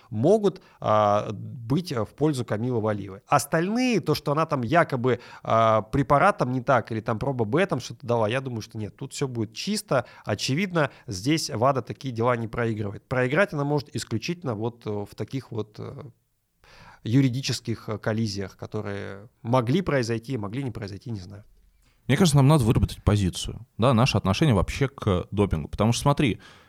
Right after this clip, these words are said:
Speaker 1: Ну, а
Speaker 2: э,
Speaker 1: какой,
Speaker 2: эта
Speaker 1: а
Speaker 2: история,
Speaker 1: какой она может быть?
Speaker 2: это, это исключительно спортивная история, да?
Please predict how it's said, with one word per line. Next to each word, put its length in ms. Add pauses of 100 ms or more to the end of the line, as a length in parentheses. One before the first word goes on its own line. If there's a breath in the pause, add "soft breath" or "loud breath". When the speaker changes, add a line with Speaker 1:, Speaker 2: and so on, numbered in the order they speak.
(180 soft breath)
Speaker 1:
Ну, 220
а 100
Speaker 2:
э, 20
Speaker 1:
какой, 160
Speaker 2:
эта 80
Speaker 1:
а 80
Speaker 2:
история, 220
Speaker 1:
какой 100
она 120
может 300
быть? 60
Speaker 2:
это, 160
это 240
исключительно 380
спортивная 440
история, 320
да? 200